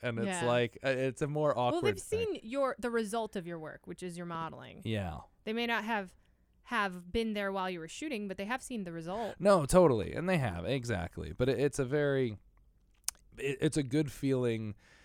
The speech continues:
Speaker 1: as soon as
Speaker 2: Mm-hmm.
Speaker 1: the casting director knows who you are.
Speaker 2: Yes.
Speaker 1: It takes a lot of pressure off.
Speaker 2: Yeah.
Speaker 1: 'Cause nothing,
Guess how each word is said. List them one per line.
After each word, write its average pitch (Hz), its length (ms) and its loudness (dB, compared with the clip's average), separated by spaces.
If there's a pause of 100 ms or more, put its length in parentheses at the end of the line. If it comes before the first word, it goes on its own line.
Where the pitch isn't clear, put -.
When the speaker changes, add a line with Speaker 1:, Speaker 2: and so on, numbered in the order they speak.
(220)
Speaker 1:
as 107 80 -6
soon 123 220 -2
as 113 140 -2
Speaker 2:
Mm-hmm. 113 100 -2
Speaker 1:
the 104 160 2
casting 101 480 -4
director 95 320 -4
knows 85 440 -6
who 85 120 -10
you 76 280 -10
are. 78 280 -12
Speaker 2:
Yes. 190 180 -4
Speaker 1:
It - 40 -6
takes 101 200 -6
a 101 60 -4
lot 95 520 -6
of 92 140 -8
pressure - 600 -10
off. 82 300 -14
Speaker 2:
Yeah. 180 260 -10
Speaker 1:
'Cause 104 180 -6
nothing, 135 440 -4